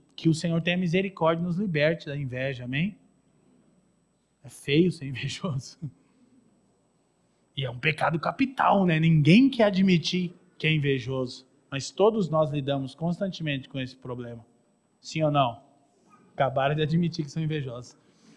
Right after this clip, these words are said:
Iras, trata-se de um temperamento violento e explosivo, presente em pessoas que explodem por qualquer motivo, e manifesta um destempero emocional. Outro problema que eu tinha, outro Adão em mim que eu tenho que manter morto.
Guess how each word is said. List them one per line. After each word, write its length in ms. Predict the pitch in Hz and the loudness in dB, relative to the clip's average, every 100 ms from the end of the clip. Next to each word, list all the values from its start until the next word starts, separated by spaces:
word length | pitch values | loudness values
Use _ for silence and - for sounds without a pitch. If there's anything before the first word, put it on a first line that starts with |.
| _ - _ - - _ _ _ - | _ -20 _ -18 -18 _ _ _ 4
Iras, 480 | 190 262 247 165 - | 8 8 6 2 -2
trata-se 500 | 190 226 254 233 240 | 2 2 2 2 2
de 100 | 202 | 4
um 120 | 240 | 4
temperamento 680 | 233 233 220 208 208 233 233 | 2 2 2 2 2 0 2
violento 520 | 196 220 185 226 247 | 4 4 6 2 2
e 20 | |
explosivo, 720 | 240 - 247 226 139 190 226 156 | -2 2 4 4 6 4 6 4
presente 480 | 160 156 170 208 208 | 0 0 2 2 0
em 40 | |
pessoas 360 | 196 185 202 190 | -2 0 -2 -2
que 100 | 196 | -6
explodem 380 | - 185 190 | -2 0 0
por 140 | 185 185 | -2 0
qualquer 300 | 180 180 190 | 0 2 0
motivo, 500 | 196 190 202 196 190 - _ - | 0 0 0 0 -2 -14 _ -2
e 60 | |
manifesta 540 | 165 180 175 180 180 190 | 2 2 0 0 0 0
um 60 | |
destempero 560 | 175 208 208 214 180 185 | 4 4 2 0 2 2
emocional. 500 | 190 190 214 185 160 | 2 0 2 4 4
Outro 200 | 151 - | 4 0
problema 480 | 214 220 185 190 214 | 2 4 6 4 4
que 80 | 247 | 2
eu 100 | 254 | 0
tinha, 340 | - 180 156 | -2 0 0
outro 280 | 143 170 202 | 0 0 4
Adão 440 | 196 160 170 196 | 4 4 2 2
em 80 | 190 | 0
mim 140 | 170 | -2
que 60 | 180 | -2
eu 60 | 185 | -2
tenho 140 | 190 | -4
que 60 | 196 | -6
manter 280 | 196 196 | -6 -4
morto. 380 | 196 180 151 - | 0 2 2 -2